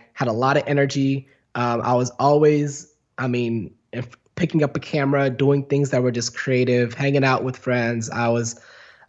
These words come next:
um, always thinking about, I was always doing projects. I, you know, it was just weird. I was just something I always, I gravitated towards as a young kid. Uh, entertaining is just always been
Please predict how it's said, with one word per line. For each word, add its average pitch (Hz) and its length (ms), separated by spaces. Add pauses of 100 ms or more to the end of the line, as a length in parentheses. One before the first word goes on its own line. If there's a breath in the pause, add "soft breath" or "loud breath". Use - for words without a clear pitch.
um, 113 400
always 143 300
thinking 143 240
about, 120 300 (100)
I 147 80
was 170 100
always 175 180
doing 165 160
projects. 143 560
I, - 200 (100)
you 131 80
know, 123 180 (280)
it 143 100
was 143 160
just 143 240
weird. 120 600
I 117 100
was 123 100
just 135 140
something 143 260
I 104 80
always, 135 300
I 123 80
gravitated 123 640
towards 117 440
as 120 200
a 113 40
young 117 300
kid. 110 380 (400 soft breath)
Uh, 120 260
entertaining 165 640
is 127 280 (180)
just - 340
always 143 320
been 135 380